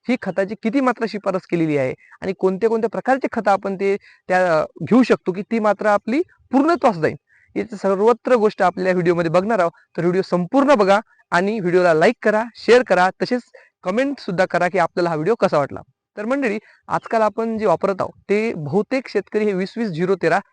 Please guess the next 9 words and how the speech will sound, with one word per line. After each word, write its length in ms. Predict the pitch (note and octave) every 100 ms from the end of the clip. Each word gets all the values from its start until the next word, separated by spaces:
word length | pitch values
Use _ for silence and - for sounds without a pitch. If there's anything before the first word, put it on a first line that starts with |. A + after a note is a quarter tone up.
| _ -
हे 60 | B3
खत 140 | A3
वापरते, 360 | D3+ A#2 A2 - _ - _ _ -
परंतु 460 | G#3+ C#4 A#3 E3 F#3 _ _ -
वीस 240 | D3 A3+ -
वीस 120 | B3
झिरो 240 | F#3 G3 G#3
तेरा 340 | F#3 D#3+ E3+ -
ह्या 360 | C3 _ G#3+